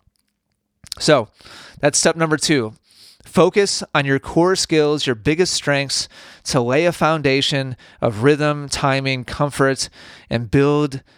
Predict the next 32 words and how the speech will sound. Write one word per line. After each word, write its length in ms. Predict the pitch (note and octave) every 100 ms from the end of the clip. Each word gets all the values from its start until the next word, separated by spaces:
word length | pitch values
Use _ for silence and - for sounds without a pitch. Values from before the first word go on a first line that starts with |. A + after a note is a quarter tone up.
| -
a 100 | G#2
little 260 | A#2+ D3+ D3
bit 160 | D3
at 120 | C3+
a 40 | C3
time 460 | - C#3 C3 B2
some 160 | A#2 B2
positive 760 | - B2+ B2+ B2+ B2 A#2+ A2 - - -
momentum 540 | A2+ A#2+ B2 C#3+ C3 A#2
going 260 | A2+ A#2
in 100 | A2+
the 100 | A2
right 180 | A2 A2+
direction. 560 | A2 A2 A#2 - F#2+ - - - - -
Step 200 | - D#3
number 220 | D#3+ D#3
one 340 | E3 E3+ C3+
was 220 | B2 C3
set 400 | - - D3 D3 _ _ _ -
a 80 |
helpful, 580 | A2 A#2+ C3+ - C#3 C3+
realistic 840 | A2 C3+ D#3 D3 C#3 - B2+ - - _ _ _ -
objection, 580 | A#2 A2+ B2 B2 - -
objective. 640 | - B2+ B2+ C3+ - G#2 A2
I'm 140 | A2
sorry, 260 | - G2+ G#2 _ _
not 160 | B2+ A#2
objection. 560 | A2+ G#2+ G#2 - A2 - _ _ _ _ _ _ _ _ _ _ -
Okay, 300 | D#3 D#3 G#2+ - - - - - -
step 220 | - G3
number 220 | G3+ G3
three. 400 | - F#3 D#3+ G#2